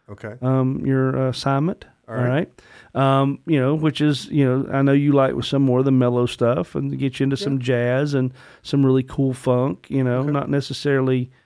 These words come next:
Speaker 2: seventies funk, but groove
Speaker 1: Not like
Speaker 2: funk.
Speaker 1: Parliament, but, you know.
Speaker 2: Yeah, absolutely.
Speaker 1: All
Speaker 2: S-,
Speaker 1: right.
Speaker 2: yeah. So, um,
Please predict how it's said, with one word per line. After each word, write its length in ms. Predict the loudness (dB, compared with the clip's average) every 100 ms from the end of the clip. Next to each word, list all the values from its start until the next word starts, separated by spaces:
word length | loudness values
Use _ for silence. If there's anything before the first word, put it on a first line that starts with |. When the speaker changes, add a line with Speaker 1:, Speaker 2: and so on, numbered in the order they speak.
| _ _ _
Speaker 2:
seventies 500 | -12 -2 0 0 -2
funk, 280 | -2 -4 -4
but 220 | -8 -12 -12
groove 500 | -8 -6 -6 -8 -10
Speaker 1:
Not 140 | -6
like 120 | -6
Speaker 2:
funk. 140 | -6 -2
Speaker 1:
Parliament, 500 | 0 0 -2 -6 -8 -18
but, 160 | -18 -18
you 80 |
know. 60 | -20 _ _ _
Speaker 2:
Yeah, 460 | -2 0 0 -4 -6
absolutely. 640 | -4 -2 0 2 2 -2 -2
Speaker 1:
All 60 |
Speaker 2:
S-, 60 | -8
Speaker 1:
right. 100 | -4
Speaker 2:
yeah. 260 | -2 -2 -4 -4
So, 400 | 2 4 2 -2 -20 -20 _
um, 560 | 2 4 6 4 2